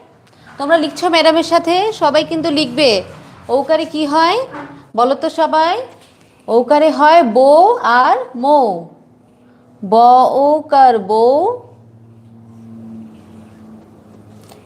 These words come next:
ম ঔকার মৌ। বউ। পাঁচ পর্যন্ত সবাই নাম্বার দাও। তোমাদের খাতায় ঘর করা আছে না?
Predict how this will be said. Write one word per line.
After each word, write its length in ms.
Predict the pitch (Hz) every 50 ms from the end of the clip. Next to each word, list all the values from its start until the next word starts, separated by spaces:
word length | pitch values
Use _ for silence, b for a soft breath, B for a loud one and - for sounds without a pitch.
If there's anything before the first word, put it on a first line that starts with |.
| - -
ম 60 | 214 226 240 254 233 - 247
ঔকার 480 | 254 285 311 302 311 320 294 285 277 277
মৌ। 280 | 240 269 294 302 294 254 214 185 175 175 175 - - _ _ _ _ _ _ _ _ _ _ _ _ _ _ _ _ _ _ _ _ _ _ - - - - - - - - - - - - - - - - - - - - - - - - - - - - - - 196 185
বউ। 300 | - 226 233 247 269 311 381 466 539 523 - - _ _ _ _ _ _ -
পাঁচ 300 | 277 254 254 262 254 262 -
পর্যন্ত 340 | - 311 302 254 320 302 294 359 359 -
সবাই 280 | - 269 254 269 277 294
নাম্বার 320 | 262 240 220 220 220 214 202 196
দাও। 140 | 190 170 156 - - - -
তোমাদের 300 | 254 269 285 285 339 349 339 B B B B B B -
খাতায় 280 | - 262 269 294 302 - 233
ঘর 120 | 247 247 -
করা 180 | - 285 285 285
আছে 180 | 277 285 285 294
না? 120 | 311